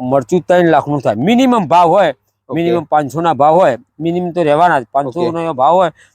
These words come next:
Speaker 1: તો તમને બે લાખ રૂપિયા ચોખ્ખા મળે.
Speaker 2: એક વીઘામાં ચોખ્ખા બે હજાર રૂપિયા, બે લાખ રૂપિયા તમને
Speaker 1: હમ.
Speaker 2: મળી રહે.
Speaker 1: પણ એની પાછળ દવા ટાઇમસર વાપરવી પડે.
Speaker 2: ઓકે. તો તમારા મરચાંની ખેતી કરતા ખેડૂતોને કોઈ સંદેશ આપો છો?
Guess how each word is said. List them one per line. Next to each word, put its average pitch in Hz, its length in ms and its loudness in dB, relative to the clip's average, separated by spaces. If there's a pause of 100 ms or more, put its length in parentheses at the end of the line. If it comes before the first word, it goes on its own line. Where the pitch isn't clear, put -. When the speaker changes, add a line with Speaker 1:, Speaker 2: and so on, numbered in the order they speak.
Speaker 1:
તો 156 80 -4
તમને 147 300 -2
બે 156 240 0
લાખ 165 180 4
રૂપિયા 151 220 -4
ચોખ્ખા 143 360 -6
મળે. 120 200 -8 (400)
Speaker 2:
એક 147 60 2
વીઘામાં 139 360 2
ચોખ્ખા 135 280 -2
બે 135 160 4
હજાર 127 200 4
રૂપિયા, 131 200 0 (100)
બે 151 140 2
લાખ 143 180 2
રૂપિયા 131 220 0
તમને 123 240 -2
Speaker 1:
હમ. 104 360 -4
Speaker 2:
મળી 135 280 2
રહે. 104 220 -2 (200)
Speaker 1:
પણ 156 80 -2
એની 156 200 0
પાછળ 160 360 0
દવા 165 480 2 (300)
ટાઇમસર 175 460 0
વાપરવી 135 380 -2
પડે. 104 200 -16 (240)
Speaker 2:
ઓકે. 117 260 -8 (880)
તો 143 160 2
તમારા 143 340 0
મરચાંની 135 420 0
ખેતી 135 260 -4
કરતા 139 180 2
ખેડૂતોને 135 400 0
કોઈ 135 100 0
સંદેશ 123 320 -4
આપો 135 260 -4
છો? 165 180 -8